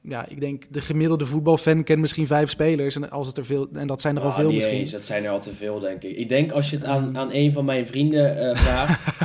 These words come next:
Speaker 1: <laughs>
Speaker 2: die, die niet echt vaak naar de, die wel geïnteresseerd zijn in voetbal, maar niet super geïnteresseerd in de Serie A, dan kunnen ze er nul noemen. Ik denk
Speaker 1: Nou,
Speaker 2: letterlijk nul.
Speaker 1: misschien Cutrone.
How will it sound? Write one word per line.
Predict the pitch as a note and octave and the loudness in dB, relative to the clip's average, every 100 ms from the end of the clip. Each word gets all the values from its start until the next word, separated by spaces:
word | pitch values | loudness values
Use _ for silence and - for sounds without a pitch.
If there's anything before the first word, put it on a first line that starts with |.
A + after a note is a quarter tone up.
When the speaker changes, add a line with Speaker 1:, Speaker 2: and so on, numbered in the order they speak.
| - | -2
Speaker 1:
<laughs> | E3+ - - | -4 -6 -8
Speaker 2:
die, | A#2 A#2+ | -4 -2
die | A#2+ A#2+ | 0 2
niet | B2+ C#3+ | 2 0
echt | A#2+ - | -4 -4
vaak | B2 A#2 | -2 -2
naar | A2+ A2 | 0 0
de, | A2 | -2
die | A#2 | 0
wel | A#2+ D3 | 4 6
geïnteresseerd | C#3+ C3 - D3 | 4 -2 -2 0
zijn | D3 C3 | 0 -2
in | |
voetbal, | B2+ C#3 C3 A#2+ | -2 0 2 2
maar | A2+ | 2
niet | B2 B2 | -2 0
super | D3+ C#3+ B2+ | 0 0 -2
geïnteresseerd | A#2+ A2 - - A2+ G#2+ | -8 -10 -10 -6 -6 -6
in | |
de | G#2+ | -10
Serie | - A2 G#2 | -8 -8 -4
A, | A2+ C3+ D3 - - _ | -4 -4 -10 -18 -20 _
dan | A2+ G#2+ | -10 -2
kunnen | B2 A#2+ | 0 0
ze | A#2 | -2
er | A2 | -4
nul | A2+ A2+ | -2 -2
noemen. | G#2 F2 D#2 D2+ - _ | -4 -8 -10 -14 -18 _
Ik | G#2 | -8
denk | G2+ G#2+ D#2+ | -6 -6 -4
Speaker 1:
Nou, | B2 | -6
Speaker 2:
letterlijk | A2+ - F#2 | -6 -8 -10
nul. | G2+ F2 D2 - | -10 -10 -14 -20
Speaker 1:
misschien | E3 C#3+ D#3 | -16 -10 -8
Cutrone. | E3 D#3 D3+ E3+ F3+ G3+ | -8 -8 -4 -2 -2 -6